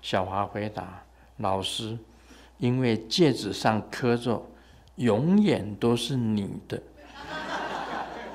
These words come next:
那老师就没有什么话可以讲，这个也是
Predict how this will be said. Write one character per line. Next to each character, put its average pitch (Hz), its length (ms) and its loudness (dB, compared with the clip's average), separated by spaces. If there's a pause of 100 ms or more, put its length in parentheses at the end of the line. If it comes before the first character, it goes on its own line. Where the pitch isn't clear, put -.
(3500)
那 117 100 -10
老 101 180 0
师 107 220 -2
就 110 160 2
没 107 140 4
有 101 120 4
什 95 160 -4
么 98 120 -6
话 107 160 2
可 101 200 -4
以 98 140 -2
讲， 95 180 -4 (800)
这 190 140 8
个 190 80 2
也 110 120 4
是 127 240 2